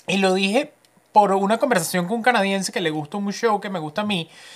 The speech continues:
del noventa y tres. Y yo le decía, "A mí me gustaría saber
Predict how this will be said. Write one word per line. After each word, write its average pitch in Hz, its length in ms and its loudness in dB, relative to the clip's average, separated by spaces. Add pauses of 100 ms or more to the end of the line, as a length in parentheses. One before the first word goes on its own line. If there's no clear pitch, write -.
(200)
del 190 340 4
noventa 185 460 4
y 156 80 -2
tres. 180 360 2 (460)
Y 185 100 -8
yo 196 120 2
le 226 80 4
decía, 220 360 0
"A 190 120 2
mí 196 120 0
me 240 140 2
gustaría 233 600 0
saber 180 500 0